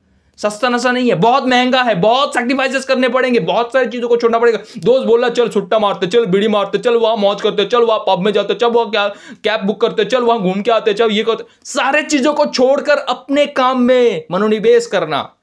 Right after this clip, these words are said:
सारे डिस्ट्रैक्शन को हटाकर अपने आप को डिसिप्लिन में बांध लेना कि हर दिन मेरे को इतना ज्यादा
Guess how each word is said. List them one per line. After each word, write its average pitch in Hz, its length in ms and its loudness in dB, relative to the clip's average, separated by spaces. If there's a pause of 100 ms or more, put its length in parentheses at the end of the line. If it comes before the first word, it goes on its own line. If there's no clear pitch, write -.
(360)
सारे 269 280 0
डिस्ट्रैक्शन 269 540 -2
को 254 100 0
हटाकर 240 440 0
अपने 247 280 -2
आप 240 200 0
को 254 120 2
डिसिप्लिन 247 560 0
में 226 280 0
बांध 214 300 -2
लेना 160 400 0
कि 202 60 -4
हर 202 240 -2
दिन 220 220 0
मेरे 202 160 -2
को 233 120 0
इतना 214 260 -2
ज्यादा 185 420 -2